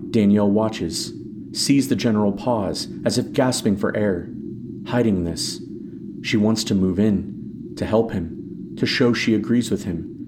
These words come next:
that she stands with him. There will be more dissent, more riots. Benjamin catches his breath, looks directly at Devenu,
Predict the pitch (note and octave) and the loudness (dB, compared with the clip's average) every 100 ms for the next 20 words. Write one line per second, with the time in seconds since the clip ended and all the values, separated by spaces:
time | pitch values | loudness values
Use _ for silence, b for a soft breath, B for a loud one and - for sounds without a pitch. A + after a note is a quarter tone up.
0 | - - E2+ - F#2 - G#2 F#2 F#2 G#2+ | -8 -4 -2 -2 -2 2 2 2 2 2
1 | - F2+ E2 - - - - - - - | 2 -4 -4 -8 -10 -10 -10 -10 -12 -12
2 | - - - - - - - - - A2+ | -10 -10 -10 -10 -10 -10 -10 -6 2 4
3 | G#2 G2 G2+ G2 F#2+ G2+ - A#2 G#2 - | 4 6 6 6 4 2 2 2 0 -4
4 | - - - - - - - G2 G2+ A2 | -10 -10 -10 -10 -10 0 2 4 4 4
5 | A2 - - - - - - - - B2 | 2 0 -6 -6 -10 -12 -14 -14 0 4
6 | A#2 A2+ G#2+ C3+ B2+ A2 - F2 - F2+ | 6 6 4 2 0 0 -4 -4 0 -2
7 | E2+ - - - G#2+ - A2 G2+ A2 A2+ | -2 -10 -12 -2 -2 0 2 2 2 2
8 | G2+ G2 G#2+ G2 F2+ D#2+ | 2 2 2 4 2 0